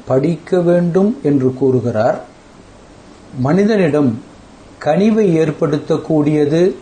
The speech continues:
பாட்டு என்று கூறுகிறார். மாலை முழுவதும் விளையாட வேண்டும் என்று கூறுகிறார்.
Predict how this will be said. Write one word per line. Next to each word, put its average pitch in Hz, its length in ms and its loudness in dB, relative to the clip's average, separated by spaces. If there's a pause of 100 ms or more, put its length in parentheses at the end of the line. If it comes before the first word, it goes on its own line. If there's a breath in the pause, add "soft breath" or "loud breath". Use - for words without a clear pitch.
(220)
பாட்டு 135 680 0 (280)
என்று 131 560 0 (240)
கூறுகிறார். 120 680 -2 (1900)
மாலை 180 640 2
முழுவதும் 196 720 2 (640)
விளையாட 175 640 2
வேண்டும் 175 600 2
என்று 147 320 0
கூறுகிறார். 127 640 0